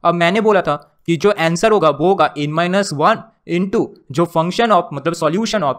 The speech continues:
n minus one plus n minus two, मतलब सब problem of n minus one and n minus two। So, करके देखते हैं। अगर मान लो आंसर होता है, अ, int answer is equal to,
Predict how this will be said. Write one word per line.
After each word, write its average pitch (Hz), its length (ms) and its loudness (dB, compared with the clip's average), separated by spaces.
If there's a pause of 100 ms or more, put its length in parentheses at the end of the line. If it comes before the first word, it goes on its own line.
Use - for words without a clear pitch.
(340)
n 156 200 0
minus 202 320 -2
one 240 120 2 (440)
plus 185 280 2 (120)
n 131 160 -6
minus 175 280 -2
two, 202 140 -2 (120)
मतलब 139 180 -4
सब 143 240 -2
problem 190 320 0
of 190 180 0
n 139 140 -2
minus 185 320 -2
one 240 140 -2 (120)
and 127 200 -6
n 135 160 -4
minus 165 260 -2
two। 180 140 -4 (240)
So, 143 140 -8
करके 151 220 -2
देखते 165 240 -4
हैं। 180 140 -4 (480)
अगर 175 300 2
मान 151 280 0
लो 104 140 -4 (300)
आंसर 139 280 -2
होता 135 200 -2
है, - 180 -10 (1120)
अ, 123 340 -2
int 175 240 0
answer 135 380 -2 (600)
is 120 200 -8
equal 151 320 0
to, 127 140 -8